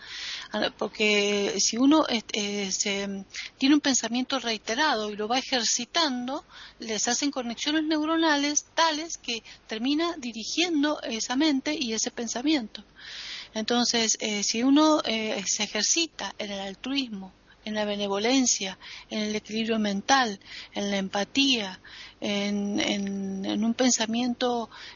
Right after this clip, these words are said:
eh, totalmente, eh, bondadoso, cambia totalmente, eh, pero ejercitándolo, ¿no? Cambia totalmente el estado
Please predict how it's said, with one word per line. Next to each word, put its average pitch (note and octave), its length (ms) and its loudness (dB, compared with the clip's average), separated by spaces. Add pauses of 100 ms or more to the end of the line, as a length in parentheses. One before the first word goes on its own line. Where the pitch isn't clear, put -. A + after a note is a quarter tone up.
eh, G#3 120 -4
totalmente, B3+ 1040 2 (380)
eh, G3 1080 -2
bondadoso, A#3+ 840 4 (680)
cambia C4 320 2
totalmente, C#4 920 -6 (400)
eh, G#3 640 -12
pero F#3+ 180 -8
ejercitándolo, A3 840 -4
¿no? A3+ 220 -14 (100)
Cambia A#3 260 -4
totalmente C4+ 760 -2
el A3 120 -2
estado A3+ 640 2